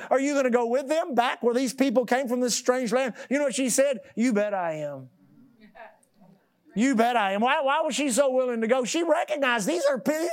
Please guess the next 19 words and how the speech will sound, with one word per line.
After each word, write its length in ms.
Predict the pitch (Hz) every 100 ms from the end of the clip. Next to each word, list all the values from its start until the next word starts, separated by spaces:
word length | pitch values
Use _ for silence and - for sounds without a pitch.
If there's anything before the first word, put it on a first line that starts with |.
| 605
are 60 |
God's 500 | 254 302 339 320 269 247
people. 400 | 247 175 139 - - _ - 160 _ _ _ _ _ _
These 200 | 320 302
are 80 | 285
God's 480 | 240 285 370 330 202
people. 420 | 277 220 165 175
Amen. 460 | 208 214 226 339 359 _ _ 202 208 _ _ - -
And 140 | 269 269
so 160 | 277
we 180 | 247 262
know 160 | 262 233
how 160 | 233
the 100 | 226
story 340 | - 262 254 240
continues 500 | 233 240 247 247 -
to 140 | 226
transpire 720 | - 240 240 220 - 226 233
into, 220 | 233 233